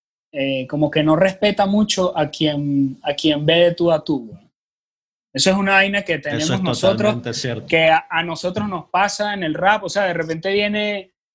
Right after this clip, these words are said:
Speaker 1: alguien que, que por ego o por quién sabe qué razones no quiere demostrar que siente admiración por tu trabajo, porque tú, ¿sabes? Y es como que, como que eso no está en los códigos de respeto, ¿sabes?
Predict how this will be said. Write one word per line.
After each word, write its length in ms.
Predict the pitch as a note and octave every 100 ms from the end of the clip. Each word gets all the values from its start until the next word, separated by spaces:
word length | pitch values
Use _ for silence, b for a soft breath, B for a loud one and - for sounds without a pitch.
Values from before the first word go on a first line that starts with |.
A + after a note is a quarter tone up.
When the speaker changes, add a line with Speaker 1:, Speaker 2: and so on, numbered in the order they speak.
| _ -
Speaker 1:
alguien 480 | F3 G3 G#3 G#3
que, 680 | F#3+ E3+ D3 C#3 C3 C3 _ _
que 140 | C#3
por 260 | A#2+ B2+ B2
ego 440 | F#3+ A#3 G3+ F#3 E3
o 100 | D#3+
por 220 | C#3 B2+
quién 220 | D#3 D#3+
sabe 260 | G3 G3 G3
qué 120 | G3
razones 520 | G3 F#3+ A3 A3+ F#3+
no 140 | F3
quiere 240 | E3+ G#3+ A3
demostrar 760 | G3+ F3 C#3 - F#3 G#3 G#3
que 360 | - G#3 G3 F3+ _
siente 340 | F#3 F3+ F#3
admiración 460 | G#3 G3 D#3+ - E3
por 120 | G3+
tu 140 | G#3
trabajo, 540 | F3 D#3 F3+ A3 G#3+ F#3
porque 280 | D#3+ D3 C3
tú, 120 | D#3+ F3 F#3+ _ _
¿sabes? 320 | - G#3+ D#3
Y 60 | D#3+
es 100 | -
como 280 | A3+ F#3
que, 220 | - A#2 A#2 _ _ _ _ _ _ B2+
como 120 | C3
que 520 | C#3 C3+ B2+ B2+ C3
eso 220 | D3 F#3+
no 140 | G3+ G#3+
está 420 | G#3+ F#3 G#3 D3+
en 120 | C#3
los 120 | C#3 -
códigos 440 | F3 F#3 F#3 F3+
de 60 | E3
respeto, 460 | D3 - F3+ E3+ A#2+
¿sabes? 280 | F#3 C#3+